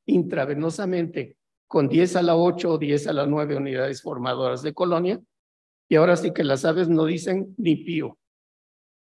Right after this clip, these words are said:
No presentan ninguna sintomatología.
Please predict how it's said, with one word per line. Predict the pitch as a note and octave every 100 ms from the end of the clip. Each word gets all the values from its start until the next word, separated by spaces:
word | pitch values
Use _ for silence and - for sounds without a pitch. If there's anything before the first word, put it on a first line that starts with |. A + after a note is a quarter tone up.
| _ _ _ -
No | F3+ F3+
presentan | F#3 F3+ F#3 F3+ F#3+ F#3
ninguna | E3 D#3+ G#3 A#3+ A3+
sintomatología. | - F3 F#3 F3+ F3+ F#3 G3 B3+ -